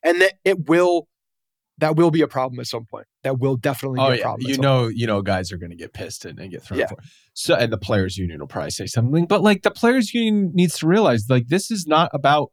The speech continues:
Speaker 2: the players. This is about the, the fans and about the game and the product,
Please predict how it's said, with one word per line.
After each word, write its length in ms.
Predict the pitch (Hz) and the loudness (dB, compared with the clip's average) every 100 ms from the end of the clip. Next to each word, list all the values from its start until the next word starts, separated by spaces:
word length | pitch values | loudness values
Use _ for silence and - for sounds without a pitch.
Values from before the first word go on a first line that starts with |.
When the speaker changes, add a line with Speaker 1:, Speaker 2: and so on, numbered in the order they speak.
| - | -16
Speaker 2:
the 60 | |
players. 680 | - 170 151 85 98 - - | -6 -2 0 -2 -6 -10 -14
This 220 | 135 165 170 | -10 -8 -6
is 120 | 180 | -4
about 340 | 165 160 147 | 2 2 2
the, 80 | - 117 _ _ _ _ _ | -6 -14 _ _ _ _ _
the 120 | - | -12
fans 480 | 120 175 165 - - | -2 0 0 -6 -12
and 80 | 131 | -4
about 220 | 123 127 127 | 2 2 0
the 80 | |
game 400 | 123 151 135 - - | -2 -2 -2 -10 -12
and 100 | 123 | -6
the 40 | |
product, 360 | 123 151 139 - | -2 0 0 -2